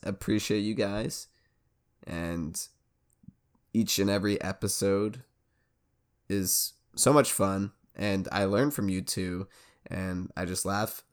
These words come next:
so much throughout this process, and I hope we continue doing this bullshit, because although we are reaching millions and millions of people, and they might, might not think we're funny, I think we're funny,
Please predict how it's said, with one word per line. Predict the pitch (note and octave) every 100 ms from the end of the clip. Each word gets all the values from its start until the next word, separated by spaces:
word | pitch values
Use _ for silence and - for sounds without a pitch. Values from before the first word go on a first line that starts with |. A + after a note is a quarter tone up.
| _
so | - - G2
much | F#2+ -
throughout | G2 G2
this | F#2+
process, | - G2+ G#2+ - D3+ - - -
and | F#2+ F#2+ F#2+ F#2 _ -
I | -
hope | G2+ -
we | G#2
continue | - F#2+ F#2+ G2+
doing | G2+ G2+ G#2
this | A2 A2
bullshit, | G2 A2 A#2+ - C#3 - - - - -
because | G2+ - F#2+ F#2+ F#2 - - - - _ _ - -
although | G2+ G2 G2+ G2+
we | G2 G2+
are | G2 G2 G2+ - _ _ _ _ _ _ _ -
reaching | G2+ G2+ - G2+ G2
millions | G2+ G2+ G2+ G2
and | G2+
millions | G2 G2+ G2 G2
of | A2+
people, | - G2 - F#2 F#2+ F#2+ - - - - -
and | G2
they | F#2+ G2
might, | G2 G2 - -
might | G2 G2
not | F#2+ F#2+ -
think | F#2+ F#2 - -
we're | G2
funny, | F#2+ F#2+ F#2+ F#2 F2+
I | F2 F#2+
think | F2+ F2 -
we're | F2
funny, | F2 F2 F2 E2+ F#2